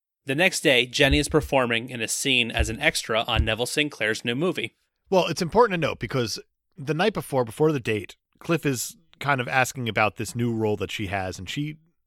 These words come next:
Speaker 2: recites this line.
Speaker 1: Right.
Speaker 2: And she's like, "I have a line, yada, yada." And Cliff goes, "Oh, good for you." And they do the line, yada, yada. Jenny wasn't exactly being truthful.
Speaker 1: I don't know that Jenny wasn't being truthful or if she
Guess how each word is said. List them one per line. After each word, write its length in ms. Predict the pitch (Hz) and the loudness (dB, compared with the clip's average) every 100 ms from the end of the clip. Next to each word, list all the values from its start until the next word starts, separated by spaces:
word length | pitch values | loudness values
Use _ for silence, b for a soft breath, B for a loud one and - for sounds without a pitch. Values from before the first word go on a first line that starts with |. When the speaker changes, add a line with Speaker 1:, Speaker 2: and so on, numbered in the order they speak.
| - | -8
Speaker 2:
recites 380 | 131 165 147 - | -2 0 0 -2
this 180 | 135 107 | -8 -6
line. 460 | 101 113 - 135 - | -4 -4 -6 -14 -6
Speaker 1:
Right. 400 | 101 90 - - | -6 -4 -8 -10
Speaker 2:
And 100 | 123 | -10
she's 140 | 123 127 | -6 0
like, 100 | 135 | 4
"I 40 | |
have 100 | 170 | 4
a 40 | 160 | 2
line, 260 | 117 82 90 | -2 -4 -2
yada, 220 | 110 101 | 0 0
yada." 220 | 90 78 | -4 -8
And 80 | 80 | -12
Cliff 180 | 135 - | -10 -4
goes, 120 | 202 | 0
"Oh, 120 | 269 | 0
good 180 | 175 196 | 0 -4
for 80 | 226 | -4
you." 140 | 196 | -4
And 80 | 113 | -4
they 60 | 117 | -4
do 100 | 147 | -4
the 60 | |
line, 260 | 135 127 120 | -4 -4 -4
yada, 200 | 107 95 | -6 -6
yada. 200 | 73 - _ _ _ - | -10 -18 _ _ _ -12
Jenny 260 | 127 190 185 | 0 2 4
wasn't 280 | 180 151 156 | 4 2 0
exactly 360 | 131 139 131 | 0 0 0
being 200 | 113 107 | -2 -2
truthful. 380 | 95 92 - - _ _ _ - | -4 -6 -8 -20 _ _ _ 2
Speaker 1:
I 120 | 180 | 4
don't 180 | 285 226 | 4 4
know 240 | 160 165 | 4 2
that 140 | 156 135 | 2 0
Jenny 260 | 113 139 139 | 2 2 2
wasn't 320 | 135 127 120 | -2 -6 0
being 200 | 123 110 | 0 0
truthful 400 | - 135 - 185 | -4 -4 0 0
or 280 | 139 123 - | 2 0 0
if 200 | 131 - | -6 -4
she 560 | - - 147 151 139 | -4 -4 -6 -6 -10